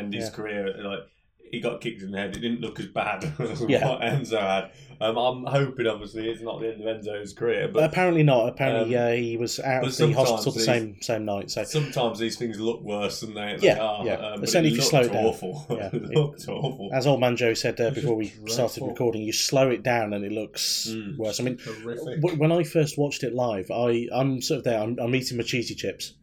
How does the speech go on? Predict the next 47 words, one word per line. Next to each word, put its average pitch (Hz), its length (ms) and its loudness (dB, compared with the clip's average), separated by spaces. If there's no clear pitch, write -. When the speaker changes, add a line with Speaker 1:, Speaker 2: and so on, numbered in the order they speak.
Speaker 1:
Mm-hmm. 113 100 -6
Speaker 2:
as 113 180 -2
you 101 40 -6
do, 85 140 -6
and 113 340 0
Speaker 3:
Absolutely. 120 60 4
Speaker 2:
I'm 123 80 0
like, 117 280 2
"That 110 160 -8
didn't. 95 240 -14
Yeah, 107 140 -2
that's 107 200 0
a 110 80 -2
work. 87 320 -4
That's - 180 -6
clearly 107 440 0
a 92 60 0
work. 92 200 0
That 123 160 4
Speaker 3:
Exactly 202 100 2
Speaker 2:
didn't 156 140 2
look 135 80 -2
Speaker 3:
what 135 120 4
Speaker 2:
that 151 80 4
Speaker 3:
I 98 80 0
Speaker 2:
bad." 147 60 -4
Speaker 3:
thought. 143 240 0
Speaker 2:
And 139 180 6
then, 135 320 8
Speaker 1:
Well, 156 160 6
Speaker 2:
then 139 160 8
Speaker 1:
I 143 40 4
thought 196 60 6
Speaker 2:
I 185 40 8
Speaker 1:
it 180 60 6
Speaker 2:
saw 165 100 8
Speaker 1:
was 156 100 6
at 151 120 -2
first, 139 300 4
but 120 120 -8
then 139 180 -2
the, 139 180 -4
the 131 120 -6
thing 160 140 0
that 151 120 0
gave 143 260 2
me 143 380 -2